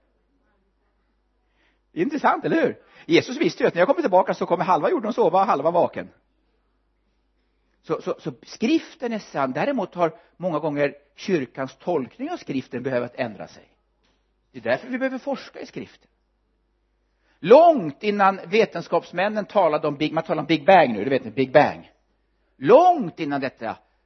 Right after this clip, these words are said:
så visste ju vi att i begynnelsen var Gud, och Gud sa det, var det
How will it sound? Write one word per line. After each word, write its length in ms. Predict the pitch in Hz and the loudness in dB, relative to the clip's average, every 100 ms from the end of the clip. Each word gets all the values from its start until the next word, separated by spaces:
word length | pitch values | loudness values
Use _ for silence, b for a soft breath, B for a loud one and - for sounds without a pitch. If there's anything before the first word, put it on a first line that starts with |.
| _ | _
så 80 | 208 | -6
visste 380 | 254 - - 208 | -4 -6 -8 -6
ju 80 | 165 | -4
vi 360 | 156 131 98 _ _ _ _ _ | -2 -4 -8 _ _ _ _ _
att 380 | 147 143 - - _ _ _ _ _ _ _ | 2 2 -4 -20 _ _ _ _ _ _ _
i 100 | 139 | -8
begynnelsen 800 | 151 165 175 180 - 170 170 147 - _ _ _ _ _ _ _ _ _ | -2 -2 -2 -6 -4 -4 -4 -8 -18 _ _ _ _ _ _ _ _ _
var 300 | 123 143 160 | -2 0 0
Gud, 320 | 147 147 160 165 - _ _ _ _ _ _ | -4 -8 -8 -12 -20 _ _ _ _ _ _
och 120 | 127 | -12
Gud 140 | 131 139 | -8 -6
sa 220 | 147 123 | -2 -2
det, 120 | 123 | -2
var 220 | 120 135 | 2 2
det 200 | 127 120 | 4 0